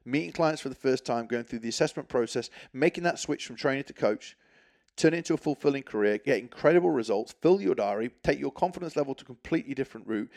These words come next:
a-, a-, and, and be part of change. You know, our personal training mentorship is certified. We will certify you as a M ten personal training mentorship mentee.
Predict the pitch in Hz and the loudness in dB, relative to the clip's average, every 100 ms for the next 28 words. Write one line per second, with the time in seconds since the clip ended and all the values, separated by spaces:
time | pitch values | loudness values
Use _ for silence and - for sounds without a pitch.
0 | - - _ 151 - 160 156 160 131 - | -20 -20 _ 0 4 4 4 0 -4 -2
1 | 156 127 220 233 - - - - 233 247 | -2 2 0 0 0 2 2 2 0 -2
2 | 117 - - _ _ _ _ _ _ _ | -4 -14 -20 _ _ _ _ _ _ _
3 | _ _ _ _ _ _ 143 165 165 175 | _ _ _ _ _ _ 4 10 10 10
4 | - 208 - 185 - 170 151 143 135 - | 8 8 6 -4 2 2 2 -2 -6 -2
5 | 139 165 - 139 - 92 - - _ _ | 0 0 -4 -6 -2 -2 -2 -12 _ _
6 | _ _ _ _ _ _ _ _ _ _ | _ _ _ _ _ _ _ _ _ _
7 | _ _ _ _ _ _ _ _ _ _ | _ _ _ _ _ _ _ _ _ _
8 | _ _ _ - 147 - 165 - - 95 | _ _ _ 0 0 2 2 0 -2 -4
9 | 95 - 120 151 156 147 - 185 170 - | -4 -6 0 0 -2 -4 2 2 2 2
10 | 113 107 98 101 - 113 123 117 - 127 | 2 2 -4 -6 -2 0 2 2 0 -4
11 | 127 131 - 127 113 110 - 123 - 123 | -4 -8 -4 -4 -4 -14 -6 -4 -4 -10
12 | 110 - 123 110 104 110 117 113 - 117 | -10 -8 -6 -8 -8 -8 -8 -8 -4 -2
13 | 107 - - - - - _ _ _ _ | -4 -6 -2 -2 -4 -12 _ _ _ _
14 | _ _ _ _ _ - 120 123 113 - | _ _ _ _ _ -10 -4 -4 -4 -2
15 | 131 92 | -2 -4